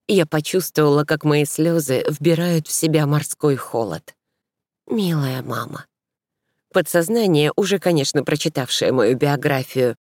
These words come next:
знало, что наша разлука будет больше, чем просто январь, февраль, март и апрель сорок первого. И даже сознание, его поверхностная во всех смыслах сестра, ощущала, что в моей маленькой жизни настали перемены.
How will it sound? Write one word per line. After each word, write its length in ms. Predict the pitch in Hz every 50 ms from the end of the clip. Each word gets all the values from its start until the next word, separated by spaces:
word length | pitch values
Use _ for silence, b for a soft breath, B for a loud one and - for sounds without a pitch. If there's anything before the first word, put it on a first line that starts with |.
| _ _ _ _ -
знало, 520 | 208 190 202 233 247 240 185 143 117 139
что 200 | - - - 170
наша 300 | 170 175 180 - 185 170
разлука 480 | 170 165 151 160 160 170 165 - 165 151
будет 300 | 147 156 151 151 143 139
больше, 520 | 147 180 196 175 - - - 175 175 160 _
чем 240 | - - 233 208 196
просто 400 | - - 247 240 - - - 175
январь, 480 | 151 143 139 143 127 143 160 180 185 165
февраль, 480 | - 165 156 135 143 143 147 147 139
март 360 | 131 139 147 160 160 151 -
и 140 | - - 151
апрель 440 | 143 135 - - 156 175 180 185 175
сорок 380 | - - 165 147 139 143 - -
первого. 520 | - 139 123 113 117 110 104 101 110 - - _ _ _ _ _ _ _ _ _ _ -
И 80 | - 226
даже 280 | 185 202 196 180 170 170
сознание, 800 | - - 175 165 160 190 208 196 175 147 139 139 139 123 - -
его 300 | 214 208 196 180 175 160
поверхностная 800 | - 170 165 170 175 156 - - 131 131 - - 147 143 139 127
во 80 | 131
всех 280 | 131 - - 123 143 -
смыслах 500 | - - 135 127 - - 127 131 - -
сестра, 480 | - 135 135 - - - 175 190 196 - _ _ _ _ _ _ _ -
ощущала, 640 | 208 208 - - 196 - - - 247 247 233 240
что 220 | 226 - - 202 175
в 60 | 160
моей 220 | 170 165 160 165
маленькой 500 | 151 151 147 143 139 135 123 - 139 143
жизни 520 | 127 135 147 175 185 175 196 196 196 - _
настали 520 | - 214 214 190 - - - 139 127 123 127
перемены. 580 | - - 123 135 135 123 120 120 - - -